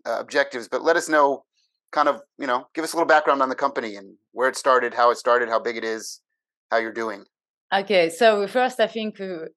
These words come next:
Speaker 2: our main background and our main value is our passion <laughs> for A R. We are a little crazy about it, and, uh, uh, I can talk about it hours.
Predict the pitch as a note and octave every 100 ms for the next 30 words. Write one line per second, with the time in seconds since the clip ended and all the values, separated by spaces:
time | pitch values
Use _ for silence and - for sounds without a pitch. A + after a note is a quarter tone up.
0 | _ - F3 F#3 F3+ F3+ G3 A3 A#3 G#3
1 | F#3+ F3+ F#3 F#3 F3+ E3+ F3 E3 E3 G3
2 | A3+ A#3 B3 B3 A#3+ - G3 - F3+ F#3+
3 | F3+ E3+ D3+ C#3 - C#3 C#3 - A#3+ A#3
4 | - _ - G3+ E3+ E3+ D#3 C3 C#3 F3
5 | C4 D4 B3+ B3 G#3+ G3+ F#3+ F3 E3+ E3
6 | E3 F3 E3 D#3+ D#3+ F3 D#3+ D#3+ - E3
7 | E3+ D#3+ E3 E3 E3 - _ _ _ _
8 | _ _ _ - D#3+ E3 - A3 A3+ C#4+
9 | C#4 A3 G3 F#3+ F#3 F#3 E3+ - D#3+ D3
10 | E3+ G#3 C#4+ - -